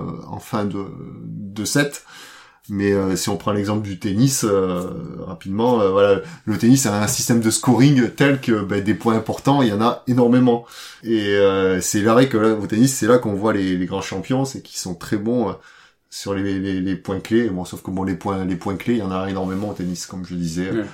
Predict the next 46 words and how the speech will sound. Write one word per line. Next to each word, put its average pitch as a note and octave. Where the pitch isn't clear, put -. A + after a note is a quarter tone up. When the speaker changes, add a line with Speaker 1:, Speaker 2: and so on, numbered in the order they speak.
Speaker 1:
à G2+
la G2
fin A2
quasiment G#2
de G#2+
chaque G2
jeu, A2+
donc, G2
euh, F2
très G2
souvent. F#2
Et G2+
si -
on A#2
devait A2+
prendre A#2
un A#2
exemple, A#2+
on G#2
va G#2+
dire, A2
pour G2+
revenir G#2
au G2
badminton, G2+
euh, F#2
ben, F2
très B2
récemment, B2+
euh, G#2
on G#2
peut, A#2+
on A2
a A2
pu B2
voir, B2+
euh, G#2
des G#2+
performances A#2+
de, G#2
de, G2+
de G#2
jeunes A2
Français, A2+
euh, F#2
ben, F2+